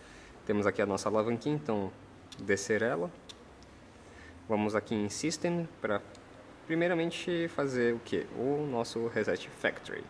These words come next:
certo? Tá aqui, Reset Factory.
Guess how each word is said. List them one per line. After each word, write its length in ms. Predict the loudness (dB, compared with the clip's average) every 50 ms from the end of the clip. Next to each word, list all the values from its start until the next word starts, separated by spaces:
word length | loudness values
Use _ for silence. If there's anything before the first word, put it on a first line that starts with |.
| -14 -16 -16
certo? 400 | -4 0 0 0 0 -2 -8 -14 -16 -16 -18 -18 -18 -18 -18 -18 -16 -6
Tá 80 | -4 -4
aqui, 320 | -4 -2 -2 -2 -2 0 0
Reset 300 | 0 0 0 -2 -4 -8 -6 -6
Factory. 400 | -6 -6 -4 -2 -2 -2 -2